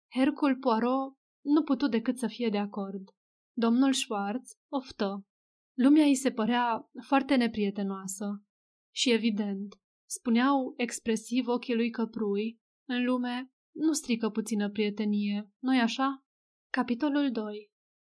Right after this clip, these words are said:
Să fie întâmpinat de un director de hotel îmbrăcat cum se cuvine în redingotă și pantofi de piele,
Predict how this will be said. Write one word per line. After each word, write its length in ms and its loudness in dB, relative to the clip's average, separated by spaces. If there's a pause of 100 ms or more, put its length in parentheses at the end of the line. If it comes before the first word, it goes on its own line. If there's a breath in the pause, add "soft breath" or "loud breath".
Să 140 -2
fie 200 4
întâmpinat 800 0
de 160 2
un 120 6
director 480 2
de 120 0
hotel 800 -4
îmbrăcat 560 0
cum 220 -4
se 160 0
cuvine 560 -2
în 140 -4
redingotă 720 0
și 160 -8
pantofi 420 -4
de 120 -2
piele, 600 -4